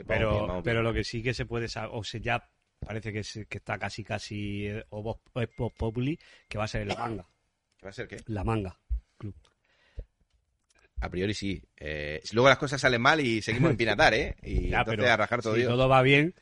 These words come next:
Speaker 2: se supone que va a ser La
Speaker 1: Sí,
Speaker 2: Manga.
Speaker 1: a, a mí sí, a mí es el emplazamiento, bueno, a mí, eh, al club, eh, yo creo que es el emplazamiento que siempre le ha gustado. Partir de cero un proyecto, eh,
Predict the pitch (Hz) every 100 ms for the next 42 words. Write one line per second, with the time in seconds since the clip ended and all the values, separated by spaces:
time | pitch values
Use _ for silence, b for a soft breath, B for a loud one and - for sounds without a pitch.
0 | _ - 127 101 110 120 113 107 110 104
1 | 104 123 117 107 127 156 185 - 127 151
2 | 190 185 143 123 131 151 - 104 98 78
3 | 92 - _ _ - 87 82 82 - -
4 | - 104 - 160 151 123 110 107 120 117
5 | 113 110 98 101 107 117 107 90 101 95
6 | 87 85 - 98 85 B B B 104 98
7 | 135 143 127 143 131 123 123 123 110 113
8 | 117 123 - 120 107 101 - _ _ _
9 | _ - 95 95 92 92 92 92 90 90